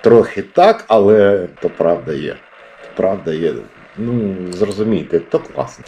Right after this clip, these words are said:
Далі Air Drive Shaft у випаду з катушками вертикальне обертання ручки перетворюється на горизонтальне обертання. Крутиш там,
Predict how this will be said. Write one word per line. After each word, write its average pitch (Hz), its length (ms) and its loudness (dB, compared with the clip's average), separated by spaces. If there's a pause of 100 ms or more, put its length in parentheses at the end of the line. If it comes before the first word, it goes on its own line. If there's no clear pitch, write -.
(100)
Далі 226 360 6
Air 180 280 4
Drive 156 440 2
Shaft 143 580 0
у - 20 4
випаду 131 340 4
з - 80 -8
катушками 123 480 0
вертикальне 107 540 2
обертання 98 500 0
ручки 135 320 0
перетворюється 131 960 2
на 120 220 2
горизонтальне 104 680 2
обертання. 90 640 0
Крутиш 92 380 -4
там, 190 320 2